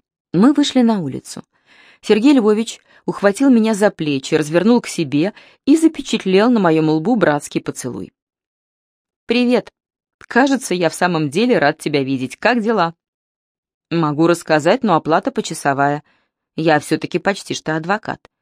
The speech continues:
«Ответь коротко и просто». «Тогда хреново».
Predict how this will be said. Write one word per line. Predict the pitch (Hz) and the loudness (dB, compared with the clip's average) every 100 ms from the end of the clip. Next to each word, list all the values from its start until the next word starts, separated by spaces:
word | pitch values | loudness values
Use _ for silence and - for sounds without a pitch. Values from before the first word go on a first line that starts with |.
| _ _ _ _ _ _ _ _ _ _ | _ _ _ _ _ _ _ _ _ _
«Ответь | - 262 311 311 | -2 2 2 0
коротко | - 285 - 165 | 2 0 2 0
и | |
просто». | 160 170 160 - 160 _ _ _ _ _ _ _ _ _ - | 2 0 0 -6 -10 _ _ _ _ _ _ _ _ _ -2
«Тогда | 185 175 214 | -2 0 -2
хреново». | - 139 131 131 135 | 0 0 0 -2 -6